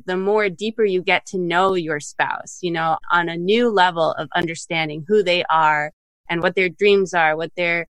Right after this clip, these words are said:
hopes are, their past, their future. And I feel like you, you just gain such a bigger insight about the person themselves that the relationship, the physical relationship also grows and blossoms in that way as well. You know, in the very beginning, when you're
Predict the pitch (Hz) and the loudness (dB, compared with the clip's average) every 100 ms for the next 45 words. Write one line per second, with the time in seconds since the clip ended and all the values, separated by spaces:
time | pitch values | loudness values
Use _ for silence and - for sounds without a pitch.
0 | _ - 233 220 - 175 160 156 151 165 | _ -4 0 0 0 2 4 2 -2 -6
1 | - 202 185 165 - - 160 - 202 196 | -4 0 2 0 -4 -10 -10 -4 -4 -2
2 | 170 160 - 170 165 165 - 220 190 175 | -2 0 -2 -2 -2 -2 -2 0 0 -2
3 | 170 180 170 _ _ _ - 202 233 254 | -2 -4 -4 _ _ _ -8 -2 0 0
4 | - - 233 247 262 262 - 240 233 - | -4 -2 2 2 0 -4 0 0 0 -2
5 | 202 160 202 196 - 196 190 175 160 160 | -2 0 0 2 0 -2 0 -2 0 0
6 | 156 165 - 190 170 - 175 156 - 170 | 0 -4 -8 -6 -6 -6 -8 -8 -4 0
7 | 156 120 - 156 147 - - 165 165 170 | 0 0 -4 0 0 -2 -6 -4 0 2
8 | 202 - 180 - 156 - 165 311 320 262 | 2 2 -4 -4 -6 -4 0 0 0 0
9 | 196 175 165 160 165 160 - 151 - 185 | 2 2 0 -2 -8 -8 -4 -6 0 4
10 | 202 233 185 170 165 - _ _ 202 202 | 4 2 -2 0 -2 -6 _ _ 2 4
11 | 196 190 185 180 170 165 165 175 165 170 | 4 2 -2 -2 2 2 2 -6 -8 -4
12 | 151 - 160 147 147 165 156 139 - 190 | -2 -2 -4 -6 -8 -4 -2 -2 -2 -4
13 | 175 165 165 170 185 180 165 208 190 175 | -4 -6 -6 0 4 4 4 4 4 2
14 | 170 165 160 | -2 -2 -2